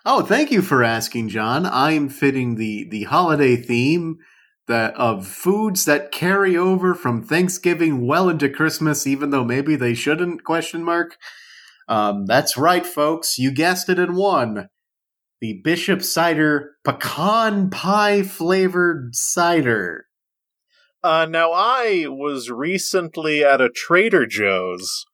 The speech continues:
Speaker 2: uh, and I saw three people walk by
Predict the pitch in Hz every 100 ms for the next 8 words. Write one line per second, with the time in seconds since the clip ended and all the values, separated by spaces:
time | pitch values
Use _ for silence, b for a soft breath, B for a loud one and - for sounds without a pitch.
0 | _ _ _ _ _ 135 139 135 143 151
1 | 143 - 165 143 - 151 156 202 214 -
2 | 190 190 - 180 160 127 135 151 160 165
3 | 143 143 147 151 151 156